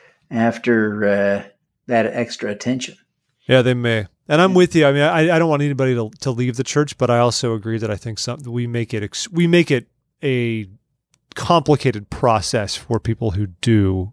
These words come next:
Speaker 2: wish to have their records removed.
Speaker 1: Yeah. And I, and I think the motivation for that is good.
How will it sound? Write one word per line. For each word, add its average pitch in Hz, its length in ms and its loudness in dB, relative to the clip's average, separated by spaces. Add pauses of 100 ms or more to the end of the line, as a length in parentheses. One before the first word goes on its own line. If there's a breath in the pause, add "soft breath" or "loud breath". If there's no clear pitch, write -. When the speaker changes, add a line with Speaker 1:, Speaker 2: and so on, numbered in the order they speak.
(120)
Speaker 2:
wish 110 300 -2
to 110 180 2
have 101 200 2
their 101 160 0
records 101 440 -6
removed. 98 640 -8
Speaker 1:
Yeah. 120 80 -8
And 202 100 0
I, 240 60 4
and 180 240 -2
I 165 80 2
think 233 320 -2
the 170 180 4
motivation 127 720 2
for 107 160 -10
that 95 480 -6 (280)
is 107 200 -10
good. - 380 -10